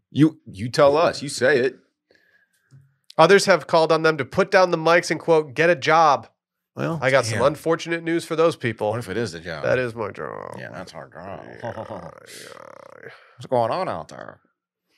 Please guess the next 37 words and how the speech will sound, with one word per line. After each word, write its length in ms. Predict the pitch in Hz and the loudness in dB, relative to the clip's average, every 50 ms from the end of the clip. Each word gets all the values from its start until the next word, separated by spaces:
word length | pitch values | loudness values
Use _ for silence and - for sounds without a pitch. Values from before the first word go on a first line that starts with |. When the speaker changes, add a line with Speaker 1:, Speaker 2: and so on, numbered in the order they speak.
| _ - _ _ | _ -20 _ _
Speaker 2:
With 160 | - 147 147 | -2 -2 0
the 80 | - 170 | 2 2
once 260 | 147 165 190 214 208 | 4 6 6 6 4
booming 300 | - - 240 214 214 175 | 2 0 0 2 0 -2
podcast 680 | - - 175 180 196 233 202 - 196 170 156 151 - | -2 0 2 4 4 4 2 2 2 0 2 0 -2
industry 300 | 175 170 160 - - 170 | -2 -4 -2 -2 -2 -2
currently 580 | - - - 196 196 202 202 185 - 190 196 190 | -2 -2 0 2 2 2 2 0 -2 0 2 4
on 120 | 185 175 | 4 4
the 80 | 170 139 | 2 -2
back 360 | 117 113 151 156 165 175 175 | 0 2 2 4 4 2 0
foot 260 | - - 196 202 202 | -4 -2 0 2 2
and 120 | 190 156 127 | 2 0 0
host 280 | 120 143 180 180 - | 0 0 0 2 2
reputations 640 | 180 185 175 - 151 - - 160 160 160 - 190 - | 2 0 0 0 -4 -4 -2 -2 -2 -2 -4 -6 -6
for 120 | - 147 127 | -6 -6 -6
self-important 840 | - - - 170 160 170 170 190 180 - - 190 185 170 139 131 | -6 0 2 4 4 4 2 0 -4 0 2 2 2 2 0 -2
mansplaining 760 | 131 135 139 147 170 175 170 - - 151 139 135 135 139 120 | 0 2 4 4 4 2 0 -4 -2 -2 0 0 -2 -4 -2
having 260 | 131 147 135 135 127 | -2 0 0 0 -4
long 340 | 123 127 131 135 147 151 156 | -2 0 4 4 4 4 2
since 240 | - - 156 139 - | 0 -4 -4 -4 -4
caught 300 | - - 175 160 139 135 | 0 2 4 6 6 6
up 180 | 147 175 180 - | 4 4 2 0
with 180 | 139 123 - | -4 -6 -4
them, 300 | - 120 113 110 113 113 _ _ _ _ _ _ _ _ _ _ - | -4 -2 -2 -2 -4 -8 _ _ _ _ _ _ _ _ _ _ -2
is 160 | 208 185 156 | -2 -2 2
the 100 | 156 190 | 0 0
podcast 600 | - - - 156 160 196 - - 311 320 311 - | 0 2 2 2 2 2 2 0 0 0 0 0
bro 180 | - 339 349 320 | -2 0 0 0
officially 420 | - - - 143 135 120 - 170 | -2 -2 -6 -6 -6 -4 -4 -4
a 60 | 165 | -4
persona 480 | - - 143 - - - 131 131 147 160 | -4 -6 -8 -6 -4 -4 -2 -2 -2 -2
non 260 | 156 151 147 147 135 | 0 0 0 -2 -2
grata 400 | 110 - 107 90 98 117 127 147 | -6 -10 -12 -8 -6 -4 -2 -2
in 80 | 156 151 | -2 -2
today's 360 | - - 127 127 131 127 120 | -6 -8 -8 -8 -8 -8 -8
dating 320 | 117 123 117 120 139 135 | -4 -4 -4 -4 -4 -6
landscape? 680 | 120 110 113 113 113 117 - - - 165 170 175 175 _ | -10 -12 -12 -12 -12 -12 -10 -6 -4 -4 -4 -4 -6 _